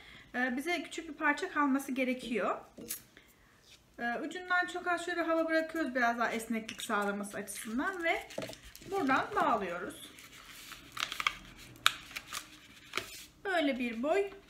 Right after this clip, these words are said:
yeterli diye düşünüyorum. Karışık değil ama dikkatli izleyin. Bir de, e, benimle birlikte aynı anda yaparsanız çok daha kolay öğreneceğinizi düşünüyorum. Şimdi her parçayı önce ayrı ayrı oluşturuyoruz. Dört tane.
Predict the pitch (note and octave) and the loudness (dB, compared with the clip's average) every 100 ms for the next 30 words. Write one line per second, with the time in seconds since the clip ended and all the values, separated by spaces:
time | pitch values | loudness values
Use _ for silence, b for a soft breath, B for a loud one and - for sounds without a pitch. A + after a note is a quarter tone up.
0 | - D4 D4 A#3+ G3+ F#3+ F3+ G3 - G#3 | -2 0 4 4 4 0 -4 -6 -8 -6
1 | F#3 A#3+ F#4+ B B B - F#4+ F#4+ G4+ | -2 -2 -2 B B B 2 4 4 0
2 | - G4+ F#4 E4+ F#4+ F#4 E4 - F4 F4 | 2 4 4 6 6 4 2 4 4 4
3 | F#4 F#4 C#4 C#4 F#4 D#4 D#4 G#4 B B | 0 0 2 2 2 2 2 2 B B
4 | B - C4+ C#4 C#4 C4+ C4 F#4 G4+ D#4+ | B 2 6 6 6 6 6 4 4 4
5 | F4 F4 - C#4+ F4 E4+ D4 E4 E4+ F4+ | 4 2 2 4 6 6 6 4 4 4
6 | E4 - A4 - E4 - - - E4 F#4+ | 4 -2 -4 -2 0 6 4 4 2 4
7 | D4+ D4 C#4 C4+ C4+ C4+ F#4 D4 - B3 | 4 4 6 6 4 2 0 -2 2 4
8 | G#3 F#3 A3 - - - - B B B | 4 0 0 -2 -4 -16 -20 B B B
9 | B - - G4+ C#4+ F#3 G3 - - - | B -8 -2 2 4 2 -2 -10 -20 -20
10 | - - - - - - - - B B | -20 -20 -20 -20 -20 -20 -20 -20 B B
11 | B - F#4 A#4 - F4 E4 F4+ G#4 F4+ | B 6 6 8 6 6 6 2 2 2
12 | E4+ E4+ E4 E4 C#4+ C4+ F4+ C#4 C4+ - | 0 2 4 6 6 4 2 0 -2 -6
13 | F#3+ F3+ D#3+ G3 - - - - - B | -6 -6 -6 -10 -12 -12 -12 -16 -20 B
14 | B B B B - - G#4+ A#4+ - D#4+ | B B B B -18 -4 -2 -2 -2 2
15 | C4+ | 4